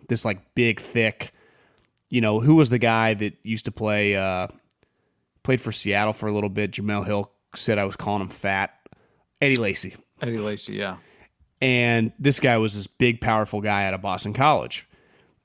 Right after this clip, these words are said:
Speaker 1: And everyone was shitting on the Packers. And I remember I had a friend who's like, "Bro, this guy's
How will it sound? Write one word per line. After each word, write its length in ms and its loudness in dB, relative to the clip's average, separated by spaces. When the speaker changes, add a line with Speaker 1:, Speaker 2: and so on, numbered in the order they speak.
Speaker 1:
And 100 2
everyone 500 6
was 80 -4
shitting 320 -2
on 80 -4
the 60 -6
Packers. 380 -6
And 60 -4
I 40 0
remember 320 0
I 40 2
had 80 -2
a 40 -10
friend 400 2
who's 200 -8
like, 360 -8
"Bro, 320 -8
this 160 -10
guy's 300 -10